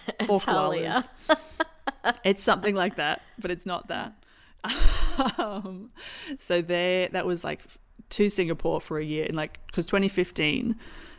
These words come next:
Speaker 2: um, it was a gift to mark the fiftieth anniversary of Australia-Singapore relations and Singapore's fiftieth year of independence. And they do, like, word it that way in the media release. It's like, "Yes, it's
Speaker 1: Mm.
Speaker 2: about your independence," but it's like, "No, it's about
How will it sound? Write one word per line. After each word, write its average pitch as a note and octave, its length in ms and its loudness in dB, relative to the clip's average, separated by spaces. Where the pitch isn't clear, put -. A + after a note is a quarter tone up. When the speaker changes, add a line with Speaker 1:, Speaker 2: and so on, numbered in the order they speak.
Speaker 2:
um, D3 220 2
it - 20 -6
was D#3 160 -2
a D#3 60 -4
gift - 520 -4
to - 80 0
mark D#3+ 360 2
the - 180 -6
fiftieth A#3 560 -2
anniversary D3+ 800 -4
of D3 140 -6
Australia-Singapore D#3+ 1400 -2
relations - 760 -4
and D#3 320 0
Singapore's D3+ 800 -2
fiftieth - 580 -6
year D3 180 -4
of - 100 -10
independence. - 840 -4
And E3+ 140 -4
they F3 80 2
do, G3 220 -2
like, F3 180 -2
word D#3 360 0
it - 120 -6
that C#3+ 280 -6
way F#3+ 340 -2
in G#3+ 120 -2
the G3 100 -4
media F#3+ 360 -4
release. F#3 460 -8
It's - 140 -10
like, G3 120 -6
"Yes, D#4 140 0
it's D4+ 80 -4
Speaker 1:
Mm. - 20 -2
Speaker 2:
about G#3 120 0
your F#3 100 2
independence," E3 480 -2
but - 100 -8
it's - 140 -6
like, - 160 -12
"No, A2+ 100 -6
it's - 160 -10
about C#3+ 380 -2